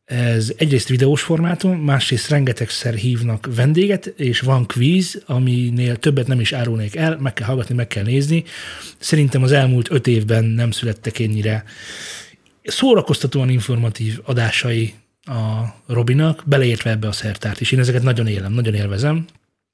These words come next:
Úgy, ö, ö, valaki, valaki, ö, egy, ö, talán Twitter thread volt, de lehet, hogy Facebookos thread volt, ö, ahol megkérdezte, hogy mi az a podcast, amiről leiratkoztál az elmúlt, mit tudom, időszakban.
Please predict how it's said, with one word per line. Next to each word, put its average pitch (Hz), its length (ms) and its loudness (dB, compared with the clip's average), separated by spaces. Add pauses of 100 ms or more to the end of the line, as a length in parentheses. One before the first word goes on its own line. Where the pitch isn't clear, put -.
(280)
Úgy, 135 380 2 (280)
ö, 113 240 -2 (880)
ö, 117 200 -2 (140)
valaki, 151 600 2
valaki, 123 600 2
ö, 120 280 0 (320)
egy, 113 300 -2
ö, 110 180 0 (380)
talán 151 280 2
Twitter 123 460 2
thread 110 280 0
volt, 113 160 0
de 117 60 0
lehet, 117 140 0
hogy 110 100 -6
Facebookos 123 520 -2
thread 147 240 0
volt, 131 220 0
ö, 113 260 0 (1300)
ahol 117 440 0
megkérdezte, 139 540 0
hogy 120 140 2
mi 190 160 6
az 131 140 4
a 139 180 2
podcast, 139 460 -4
amiről 120 280 -2
leiratkoztál 113 640 -4
az 104 120 -4
elmúlt, 104 440 -4
mit 110 200 -8
tudom, 101 200 -8
időszakban. 95 580 -6